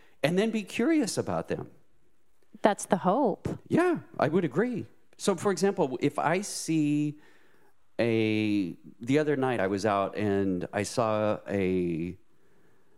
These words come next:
Speaker 1: a young woman who was dressed in a way that was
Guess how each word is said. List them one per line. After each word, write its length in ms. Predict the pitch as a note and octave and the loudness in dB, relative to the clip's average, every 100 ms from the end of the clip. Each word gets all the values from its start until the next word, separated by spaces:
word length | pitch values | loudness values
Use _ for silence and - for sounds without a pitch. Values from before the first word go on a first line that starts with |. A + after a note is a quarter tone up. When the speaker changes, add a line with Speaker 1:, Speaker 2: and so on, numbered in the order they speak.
| - - | -20 -4
Speaker 1:
a 100 | G#2 | -2
young 340 | G2 A#2+ B2 A#2 | 2 0 0 0
woman 360 | G#2+ G2 F#2 | 0 2 0
who 720 | F#2 G#2 G#2 G2+ F#2+ F#2 F2+ F2+ - - - | 0 0 0 0 0 0 -2 -6 -16 -20 -4
was 260 | G2+ F#2 | -2 -2
dressed 340 | - A#2 A#2 - | 0 0 0 -2
in 80 | |
a 40 | G2+ | 0
way 200 | F#2+ F#2 | 0 0
that 100 | F#2 | -2
was 200 | E2 | -4